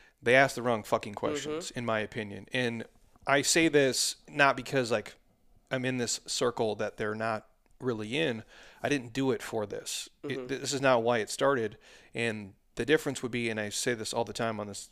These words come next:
Speaker 1: podcast, I would rather work for myself and make seventeen thousand dollars a year than work for Lifetime, with nothing against Lifetime, and make seven hundred thousand.
Speaker 2: Right.
Speaker 1: Because this is my shit, and I wanna impact and help people the way that I wanna do it.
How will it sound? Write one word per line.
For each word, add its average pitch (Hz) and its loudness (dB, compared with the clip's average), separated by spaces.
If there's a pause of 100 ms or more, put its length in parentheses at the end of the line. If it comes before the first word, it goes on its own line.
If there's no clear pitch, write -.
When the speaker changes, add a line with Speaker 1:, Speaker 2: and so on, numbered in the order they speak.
(100)
Speaker 1:
podcast, 127 -4 (580)
I 127 2
would 165 4
rather 147 4
work 127 0
for - -8
myself 123 -4 (100)
and 117 -6
make 110 -6
seventeen 123 -4
thousand 110 -4
dollars 104 -4
a 104 -12
year 101 -6 (400)
than 110 0
work 113 2
for - -8
Lifetime, 110 -2 (100)
with 104 -8 (120)
nothing 110 -8
against 104 -10
Lifetime, 107 -4
and 120 -6
make 113 -6
seven 110 -2
hundred 127 -4
thousand. 95 -6
Speaker 2:
Right. 131 -6 (380)
Speaker 1:
Because 120 -8
this 127 -2
is 110 -8
my 139 0
shit, - -6
and 117 -4
I 120 0
wanna 117 0
impact 113 -2
and 110 -8
help 113 -6
people 107 -6
the 117 -4
way 113 2
that 104 0
I 131 6
wanna 101 -4
do 98 -12
it. - -14